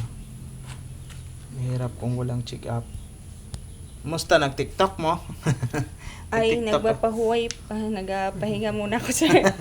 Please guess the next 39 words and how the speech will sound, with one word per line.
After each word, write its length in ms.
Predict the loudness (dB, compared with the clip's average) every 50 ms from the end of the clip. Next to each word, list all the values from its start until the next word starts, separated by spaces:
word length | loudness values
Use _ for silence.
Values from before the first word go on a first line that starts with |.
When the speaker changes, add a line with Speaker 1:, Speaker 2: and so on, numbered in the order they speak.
| 2 2 2
Speaker 1:
<laughs> 380 | 0 0 0 -2 -2 0 6 8
Speaker 2:
Nagapahinga 640 | 8 10 10 10 8 8 8 8 8 8 8 8
muna 380 | 8 6 6 6 8 8 8 8
ako, 240 | 6 6 6 6 8
hay. 320 | 8 10 10 10 10 8 4 -4 -12 -6 -2
Speaker 1:
Yung 200 | 0 2 2 4
reels 380 | 4 6 6 6 6 4 6
mo? 80 | 8 10
Speaker 2:
Hindi, 120 | 10 10 8 6 2 0 -4 -4
naga-, 720 | -2 0 0 0 0 2 4 4 4 6 4 2 0 -2 -8 -12 -14 -14 -16 -14 -10
naga-, 600 | -6 -4 -2 2 4 6 6 8 8 6 6 4
balik 320 | 4 4 4 4 4 4 2
kami. 400 | 2 0 0 0 -2 -4 -6 -8 -12 -14 -14 -16 -16 -16 -14 -10
I 80 | -8
mean, 480 | -6 -4 -2 -2 -2 -2 -4 -6 -8 -10 -12 -14 -16 -16 -16 -16 -16 -16 -16 -16 -18 -18 -16 -10 -4
Speaker 1:
May 140 | -2 0 2
grupo 400 | 4 6 4 6 6 4 4 8
Speaker 2:
ay, 40 | 8 8
Speaker 1:
kayo 140 | 8 10
eh. 240 | 8 8 6 4 2
Baka 240 | 2 2 6 6 6
Speaker 2:
mm. 80 | 8 8
Speaker 1:
na-stress 420 | 6 6 6 6 6 6 6 6
ka 140 | 6 6 8
man 160 | 8 8 6
doon. 260 | 6 6 8 8 8
Masyado 380 | 8 8 6 8 6 6 6 6
Speaker 2:
Ah. 100 | 4 2
Speaker 1:
mo 60 | 2
sigurong 380 | 0 0 2 2 2 4 4 2
didibdiban 640 | 2 2 2 2 2 4 4 6 6 8 8 8 8
doon. 320 | 6 4 4 4 4 2 -2 -6 -10 -6 0
Speaker 2:
Ay, 440 | 2 4 6 6 6 4 4 0 -4 -10 -16 -14 -10
magbalik 640 | -6 -6 -4 -2 0 0 2 2 2 2 2 2 0
kami 300 | -2 -2 -4 -2 -4 -4
ay 80 | -4 -6
kung 320 | -4 -4 -2 -2 -2 -2 -4 -4
ano 240 | -4 -4 -4 -4 -4
doon. 240 | -6 -6 -6 -6